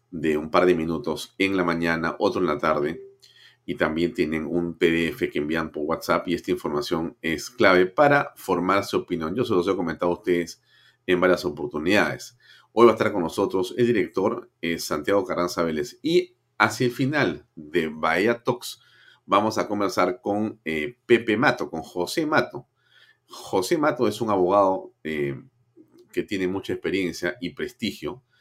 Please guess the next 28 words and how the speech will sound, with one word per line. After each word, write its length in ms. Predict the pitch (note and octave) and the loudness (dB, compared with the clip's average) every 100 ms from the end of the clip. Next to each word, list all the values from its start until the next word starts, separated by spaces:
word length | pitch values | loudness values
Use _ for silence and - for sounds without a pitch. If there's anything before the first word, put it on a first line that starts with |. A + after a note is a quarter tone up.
| _ _ _ _ | _ _ _ _
Eh, 260 | - E2 D#2 | -6 -4 -2
de 180 | F2+ F2+ | 2 2
hecho, 240 | E2+ F2+ | 2 -4
es 80 | E2 | -4
socio 340 | - F#2 - | -4 -4 -2
de 80 | E2 | -2
un 300 | E2+ F2 F2+ | -2 -4 -6
estudio 300 | - - F#2 | -10 -8 -2
de 60 | F2+ | 0
abogados 400 | D#2+ E2 E2+ D#2 | 0 0 -2 -2
principal 600 | F2 D2+ C#2 - C#3+ A#2+ - | -10 -12 -10 -2 -2 -2 -6
en 320 | D#2+ D2+ D2 _ - | -10 -10 -14 _ -10
el 320 | D#2 D2 C#2 | -6 -6 -2
Perú. 420 | E2+ F2 F2 - _ _ _ _ _ _ - | 2 2 0 -6 _ _ _ _ _ _ -4
Eh, 320 | E2+ E2+ - | 0 0 0
pero, 440 | G#2 F#2+ F#2+ F2+ - - | 2 4 4 2 -4 2
eh, 480 | F2+ F2 E2+ E2 - - _ _ | 4 4 2 -4 -16 -20 _ _
Pepe 300 | - D3 C#3 | 0 0 2
Mato 520 | A2 F2 E2 A2 - - _ _ _ _ - | 0 0 -2 -6 -6 -12 _ _ _ _ -6
en 160 | F#2 E2+ | -4 -2
realidad 480 | E2 E2+ G2 G2 - | 0 2 0 -2 -6
tiene 520 | A#2+ A2+ A2+ - - _ _ | -2 2 0 -2 -10 _ _
también 540 | F2 F2 F#2+ G#2 G#2+ - | -8 -4 -4 -4 -6 -10
una, 560 | - G#2+ G#2+ F#2+ E2+ - _ - | -4 -2 0 0 -2 -6 _ -12
digamos, 500 | F2 F2 F#2 G2 - | -6 -2 -2 -2 -6
faceta, 640 | F2+ - A#2+ - D#2 - _ _ _ _ _ | -8 2 2 2 -6 -8 _ _ _ _ _
un 180 | A2 G#2 | -4 -4
interés 720 | G#2 F2+ - C3 A#2+ - - | -4 0 4 8 6 4 -10